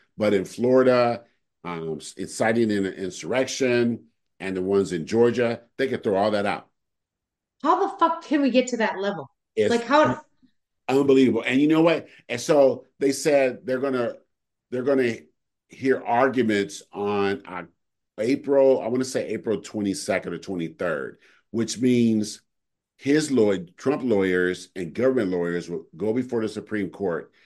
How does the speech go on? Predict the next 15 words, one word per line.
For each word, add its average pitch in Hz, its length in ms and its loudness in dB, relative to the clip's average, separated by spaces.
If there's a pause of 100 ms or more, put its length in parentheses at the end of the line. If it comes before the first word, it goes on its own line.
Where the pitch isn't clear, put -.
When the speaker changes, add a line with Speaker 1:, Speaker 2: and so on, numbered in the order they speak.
(320)
Speaker 1:
and 98 260 -4
argue 87 840 -2 (720)
the 92 120 -4
rights 90 320 -2
of 95 100 -8
kings, 95 340 -2
that - 280 -2
can 110 240 -6
this, 113 220 -4
can 113 340 -6
this 110 180 -6
man 92 260 -6
have 92 260 -4
permanent 98 440 -2
immunity, 135 460 0